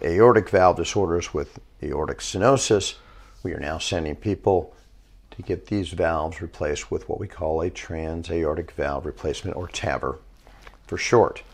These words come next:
That's done just like a cardiac catheterization, where we go up through the artery of the leg, cross the valve, and deploy a stent with a valve in it.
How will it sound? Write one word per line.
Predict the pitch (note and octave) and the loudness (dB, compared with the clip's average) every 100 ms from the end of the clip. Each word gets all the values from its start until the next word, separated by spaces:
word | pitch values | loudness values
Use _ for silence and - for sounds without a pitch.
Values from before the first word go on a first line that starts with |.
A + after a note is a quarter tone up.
| - | -10
That's | C#2 C#2 | -8 -10
done | - F2+ D#2 | -6 -4 -4
just | D#2 - | -6 -6
like | C#2+ - | -6 -8
a | |
cardiac | - F#2+ F2+ F2+ | -4 -2 0 0
catheterization, | - D#2+ - - G#1+ C2+ G2+ G#2+ - A2+ A2 - - | -2 -6 -6 -10 -10 -8 -4 -4 -2 -2 -4 -6 -12
where | - | -12
we | G1+ - | -12 -10
go | A1+ G#1 | -8 -8
up | - | -10
through | - B1 | -14 -10
the | B1+ | -4
artery | C2 G2 G#2 F#2+ F2 | 2 4 4 4 2
of | |
the | F2+ | 0
leg, | E2+ G#2+ A2+ A2 - - - - - - _ | 4 6 6 4 -2 -16 -20 -20 -20 -20 _
cross | - - F#2+ G2 - | -10 0 4 4 2
the | F#2+ | 0
valve, | E2 D#2 D2+ D2 | 2 2 0 -2
and | D2+ C#2 | -6 -10
deploy | D2+ - F#2+ E2+ D2+ C#2+ - - - - - | -12 -4 0 2 2 -2 -6 -20 -20 -20 -8
a | D#2+ D#2 D2 - - - - | -4 -4 -4 -8 -18 -20 -8
stent | - - G2+ D2+ - - - - - - - - - - - - | -8 0 0 0 -6 -16 -20 -20 -20 -20 -20 -20 -20 -20 -20 -12
with | D#2+ C#2+ | -8 -8
a | G2 | 0
valve | F#2+ G2+ - | 2 2 -2
in | |
it. | - | -8